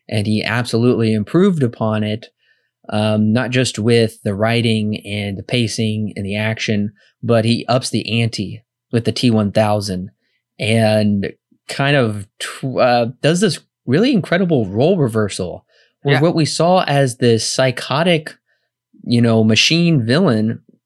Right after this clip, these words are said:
Speaker 1: Arnold Schwarzenegger in the first one, he's now this, like, cool, lovable protector of John Connor, and you're completely on his side and you buy it. It,
Speaker 2: Yeah.
Speaker 1: I mean, it's amazing because there's no movie I could think of where, like,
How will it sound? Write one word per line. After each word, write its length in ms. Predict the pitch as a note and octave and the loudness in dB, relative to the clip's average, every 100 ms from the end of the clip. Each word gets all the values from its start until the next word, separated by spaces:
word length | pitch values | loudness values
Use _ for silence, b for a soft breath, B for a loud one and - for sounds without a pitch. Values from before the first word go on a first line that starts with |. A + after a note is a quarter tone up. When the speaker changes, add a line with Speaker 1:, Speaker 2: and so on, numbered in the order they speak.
| - | -6
Speaker 1:
Arnold 240 | A#2 D3 D3 | -2 0 0
Schwarzenegger 560 | F3 G3 B2+ G#2 G2+ | 0 0 -2 -2 0
in 80 | G#2+ | -2
the 60 | G2+ | 0
first 320 | - A#3+ - | 0 0 0
one, 320 | G#2+ G2+ G2+ _ _ _ _ _ _ - | -2 -2 -4 _ _ _ _ _ _ -4
he's 220 | D#3+ C#3 | -2 0
now 240 | D3 F#3+ | 2 2
this, 180 | F#3+ D#3 | 2 2
like, 180 | C#3 A2+ _ _ - | 0 -4 _ _ -20
cool, 920 | - - E3+ E3 D#3 D3+ D3 D3 D3+ _ _ - | -8 -2 2 4 6 6 4 2 -2 _ _ -6
lovable 840 | A2+ B2 C3+ C#3 C3 C3+ C3 B2+ | 0 2 2 0 2 2 4 2
protector 840 | B2 - A#2 - E3 E3+ C3 A2 G#2+ | 0 0 0 0 -2 -2 -2 0 0
of 180 | G#2+ | -2
John 320 | G#2 A2+ A#2+ A#2 | -2 0 0 -2
Connor, 540 | - C#3+ D3 A2 G2 | -2 0 2 0 -2
and 200 | A2 A#2 | -2 0
you're 200 | A#2+ A#2 | 2 0
completely 760 | - D#3+ D#3 D#3 G3 B3 G#3 G3 | 0 0 0 0 2 2 4 2
on 180 | F#3 F3+ | 4 2
his 140 | E3 | 2
side 400 | F3 D#3 C3 B2 | 2 4 4 2
and 180 | C3+ C3+ | 0 2
you 140 | B2+ A#2 | 2 2
buy 300 | A2 B2 B2+ | 0 -2 -2
it. 360 | G#2 - - b b b - | -4 -6 -10 b b b -2
It, 180 | D3 D3 | 0 2
Speaker 2:
Yeah. 100 | F#2+ | 2
Speaker 1:
I 100 | E3 | 2
mean, 260 | F3 D3+ B B B | 4 2 B B B
it's 160 | F#3 | 2
amazing 480 | F#3 F#3 G3+ D3 A#2+ | 4 4 4 4 2
because 440 | B2 C#3 C3 B2+ b b b b - | 0 2 0 0 b b b b -8
there's 300 | C3 E3 E3 | 0 2 4
no 380 | C#3+ D3+ E3 D#3+ | 4 4 4 4
movie 520 | C#3 D3 D3 C3 A#2+ | 2 2 2 2 2
I 140 | - A#2+ | 0 -4
could 160 | A#2+ | -2
think 200 | B2+ B2 | -2 0
of 220 | B2+ A2 | 0 0
where, 300 | A#2 A2+ A2 | 0 2 2
like, 200 | G#2+ G2+ | 0 -2